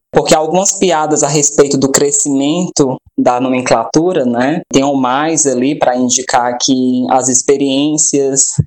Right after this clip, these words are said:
é, de gênero, ou seja, de subjetividade, de sexualidade, elas não são abarcadas por essa sigla, né, porque a experiência humana, ela é diversa, ela é múltipla, ela é plural,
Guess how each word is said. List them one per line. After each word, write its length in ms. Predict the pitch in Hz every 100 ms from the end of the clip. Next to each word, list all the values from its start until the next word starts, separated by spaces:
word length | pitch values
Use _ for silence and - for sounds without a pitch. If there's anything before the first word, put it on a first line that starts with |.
| -
é, 260 | 127 117 117
de 180 | 117 135
gênero, 600 | 135 131 127 117 117 - -
ou 140 | 139 139
seja, 260 | 139 127
de 120 | 123 135
subjetividade, 1120 | 139 123 131 127 135 127 131 127 123 117 117
de 100 | 123
sexualidade, 1040 | - 127 - 135 127 131 131 120 120 123 - _ -
elas 240 | 139 143 131
não 180 | 151 185
são 240 | - 156
abarcadas 800 | 143 139 139 - 139 143 175 170
por 140 | 143
essa 420 | 127 123 - 127 127
sigla, 520 | - 135 135 147 160
né, 140 | 135
porque 260 | 131 147 135
a 20 |
experiência 720 | 131 - 139 135 147 175 -
humana, 380 | 151 139 127 127
ela 240 | 135 147 143
é 180 | 143
diversa, 880 | 165 139 127 117 120 120 - - 151 156 -
ela 180 | 156 139
é 60 | 147
múltipla, 840 | 165 139 139 - - 170 175 170 - -
ela 220 | 131 127
é 240 | 123 123 123
plural, 680 | 127 160 160 127 135 175